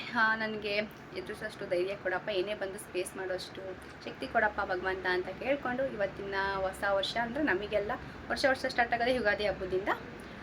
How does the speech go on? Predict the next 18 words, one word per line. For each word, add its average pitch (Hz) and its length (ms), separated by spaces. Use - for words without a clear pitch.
So 311 220
ಯುಗಾದಿ 277 360
ಹಬ್ಬದ 254 300
ಶುಭಾಶಯಗಳು 220 680
ಮತ್ತೊಮ್ಮೆ 202 420
ನಿಮ್ಮೆಲ್ಲರಿಗೂ 190 460
ಹೇಳ್ತಾ, 190 400
ಆ 247 120
ಭಗವಂತ 233 500
ನಿಮ್ಗೆಲ್ಲರಿಗೂ 196 560
ಒಳ್ಳೇದು 190 320
ಮಾಡಲಿ, 233 220
ನಮಗೂ - 380
ಕೂಡ 185 120
ಅಂತ 180 180
ಹೇಳ್ತಾ 247 340
ಇವತ್ತಿನ 202 320
ವ್ಲಾಗ್ನ 185 320